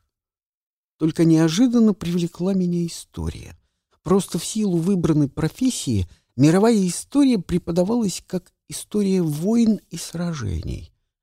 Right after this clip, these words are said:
По каждой войне давались предпосылки, выбранные поводы, приводились оценки современников в начале и после. Анализировались сражения,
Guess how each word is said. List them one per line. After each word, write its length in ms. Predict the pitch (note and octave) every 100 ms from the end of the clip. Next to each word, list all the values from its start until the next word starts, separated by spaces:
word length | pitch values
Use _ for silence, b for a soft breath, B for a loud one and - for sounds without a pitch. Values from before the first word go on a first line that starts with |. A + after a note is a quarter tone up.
| _ _
По 100 | D#3+
каждой 340 | - A#3 G3
войне 420 | F3 F3 F#3 B3 G#3
давались 440 | C#3 F3+ F3+ -
предпосылки, 920 | - B2+ - C#3 - - C4 - G#3 b b _ _
выбранные 680 | A2 E3 B3+ G3 D#3 C3+ B2
поводы, 720 | - F3+ B3+ A#3+ A#3+ G3 F3 - -
приводились 760 | D3 D#3 E3+ A3+ G3 C#3 - -
оценки 600 | C3 A2+ - F#3 G#3 -
современников 920 | C3 C#3 B2 A#2 C#3 A#3+ A3+ - F#3 -
в 160 | C#3+ C#3
начале 560 | C#3 C3 - D#3+ D#3 -
и 60 | -
после. 580 | _ - F2+ - D2+ - _ _ _ _ _
Анализировались 880 | B2 C#3+ D3 D3 E3 C#3+ C#3+ B2+ A2
сражения, 1040 | - - G#2+ A2 A2 D#3+ G#3 G#3+ G#3 G#3